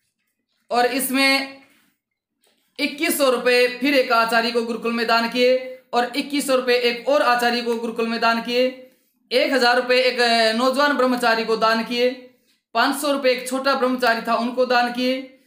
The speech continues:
ग्यारह सौ रुपये हमारे एक और आचार्य थे, उनको दान किए। ग्यारह सौ रुपये एक आचार्य हैं, उनको गुरुकुल में दान किए। तेरह सौ रुपये फिर एक गुरुकुल में वो दान किए।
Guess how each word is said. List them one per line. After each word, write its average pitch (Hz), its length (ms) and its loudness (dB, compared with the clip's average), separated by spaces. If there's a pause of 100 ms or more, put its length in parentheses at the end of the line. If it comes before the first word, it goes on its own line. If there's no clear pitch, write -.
(160)
ग्यारह 262 400 2
सौ 262 140 0
रुपये 247 300 0
हमारे 233 360 2
एक 226 180 0
और 254 140 2
आचार्य 240 400 -2
थे, 233 40 -4
उनको 247 240 -2
दान 240 280 0
किए। 262 460 -4 (300)
ग्यारह 247 420 2
सौ 277 60 -2
रुपये 254 200 0
एक 247 140 -4
आचार्य 247 480 2
हैं, 262 400 -2
उनको 254 320 -2
गुरुकुल 254 320 -2
में 254 160 -2
दान 247 240 0
किए। 262 260 -2 (680)
तेरह 285 280 2
सौ 269 100 2
रुपये 254 280 0
फिर 277 160 -2
एक 240 280 0
गुरुकुल 240 360 -2
में 247 300 -4 (220)
वो 220 160 2 (640)
दान 233 360 2
किए। 262 220 0